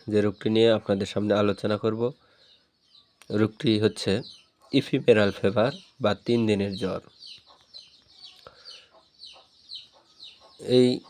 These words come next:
রোগটি মূলত আবহাওয়া খারাপের জন্যে হয়ে থাকে। এটা একটি সিজনারি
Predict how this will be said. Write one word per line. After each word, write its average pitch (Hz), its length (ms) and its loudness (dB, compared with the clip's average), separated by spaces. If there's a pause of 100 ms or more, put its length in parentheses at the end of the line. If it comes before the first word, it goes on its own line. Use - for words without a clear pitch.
(160)
রোগটি 117 500 0 (200)
মূলত 107 320 0 (140)
আবহাওয়া 113 560 2 (1800)
খারাপের 113 460 2
জন্যে 107 380 0 (540)
হয়ে 107 120 0
থাকে। 123 240 -4
এটা 104 200 -2
একটি 101 400 -4 (960)
সিজনারি 120 720 2